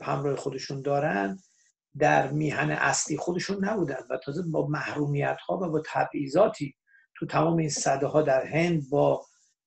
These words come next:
اه، نهایت محافظه کاری زندگی کردن و این گونه شکوفا شدن. می‌شه آدم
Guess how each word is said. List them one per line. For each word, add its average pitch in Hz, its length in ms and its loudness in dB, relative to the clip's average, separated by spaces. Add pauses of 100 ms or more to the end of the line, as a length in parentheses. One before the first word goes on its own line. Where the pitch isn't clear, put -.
(120)
اه، 135 280 -2
نهایت 143 640 2
محافظه 156 560 4
کاری 147 300 0
زندگی 139 460 0
کردن 127 380 -4
و 139 40 0
این 147 180 0
گونه 143 160 0
شکوفا 135 500 -6
شدن. 127 280 -12 (460)
می‌شه 156 220 0
آدم 165 360 4